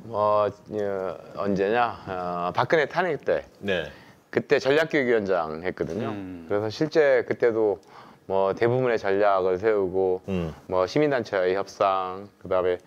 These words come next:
Speaker 2: 심지어 야당과의 협상,
Speaker 1: 음.
Speaker 2: 뭐 이런 것들도 주도했는데 당시에도 뭐 그, 그런 것, 그런 일들을 하다 보니까 언론에서 인터뷰 요청 굉장히 많았었고
Speaker 1: 음.
Speaker 2: 근데 그때 "아, 휴다 시간 없고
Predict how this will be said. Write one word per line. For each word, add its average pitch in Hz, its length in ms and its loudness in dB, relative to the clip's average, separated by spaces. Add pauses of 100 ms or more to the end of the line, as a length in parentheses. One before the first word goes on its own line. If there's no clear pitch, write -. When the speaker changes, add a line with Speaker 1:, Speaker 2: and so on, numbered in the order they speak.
Speaker 2:
심지어 139 340 2
야당과의 107 600 2
협상, 92 600 -4
Speaker 1:
음. 87 160 -12 (160)
Speaker 2:
뭐 101 100 0
이런 110 160 4
것들도 110 380 -2
주도했는데 104 680 -2 (320)
당시에도 143 480 2
뭐 110 320 0 (280)
그, 101 320 0
그런 147 180 2
것, 156 300 0
그런 131 200 2
일들을 151 300 2
하다 165 160 0
보니까 117 500 -2
언론에서 117 380 2
인터뷰 131 320 2
요청 110 320 -2
굉장히 107 320 0
많았었고 87 680 -4
Speaker 1:
음. 87 140 -10 (260)
Speaker 2:
근데 104 160 -8
그때 101 320 0 (400)
"아, 117 160 -6
휴다 110 260 0
시간 180 200 -2
없고 117 520 0